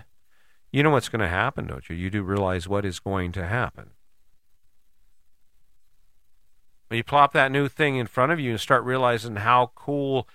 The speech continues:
you, it already is, and not only that, but the potential for how much better it can be, and not because you,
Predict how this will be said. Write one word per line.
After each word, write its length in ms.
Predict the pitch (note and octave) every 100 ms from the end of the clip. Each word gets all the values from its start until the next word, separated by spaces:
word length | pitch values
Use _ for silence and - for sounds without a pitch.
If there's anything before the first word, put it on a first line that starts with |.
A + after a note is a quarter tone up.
| - -
you, 320 | - C3 C3 -
it 160 | C#3+ B2
already 440 | B2+ B2 A2 A2+
is, 360 | D#3+ E3+ B2 G2+
and 120 | G#2
not 140 | A2
only 120 | A2+ G#2+
that, 220 | B2 -
but 100 | G2+
the 80 | G#2
potential 520 | G#2+ - D3 - A2+
for 140 | A#2
how 220 | A2 C3
much 240 | B2+ B2 -
better 500 | A2+ A2+ A#2+ B2 A#2+
it 200 | A2+ A2+
can 180 | A2 F#2+
be, 220 | B2 F3+
and 100 | C3+
not 220 | C3+ C3
because 400 | C3 - C3 G#2+
you, 160 | A#2